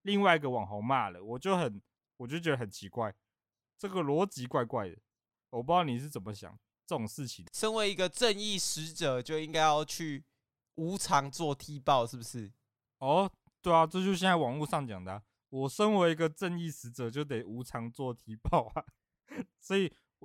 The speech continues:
Speaker 1: 你觉得这件事，你觉得怎么看？如果是你在我这个身份上面，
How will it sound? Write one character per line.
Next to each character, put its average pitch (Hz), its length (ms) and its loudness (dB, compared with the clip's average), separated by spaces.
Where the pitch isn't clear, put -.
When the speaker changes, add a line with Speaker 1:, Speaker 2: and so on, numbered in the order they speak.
Speaker 1:
你 160 160 -2
觉 160 140 2
得 190 80 4
这 185 60 -4
件 190 160 2
事， 170 220 -4
你 120 120 -4
觉 127 100 -6
得 139 60 -2
怎 127 100 -10
么 98 80 -8
看？ 110 280 -6
如 156 120 -2
果 165 160 2
是 170 180 -8
你 110 280 -6
在 156 160 -2
我 107 200 -6
这 135 160 -10
个 131 120 -6
身 123 240 -8
份 120 180 -10
上 110 180 -12
面， 104 180 -10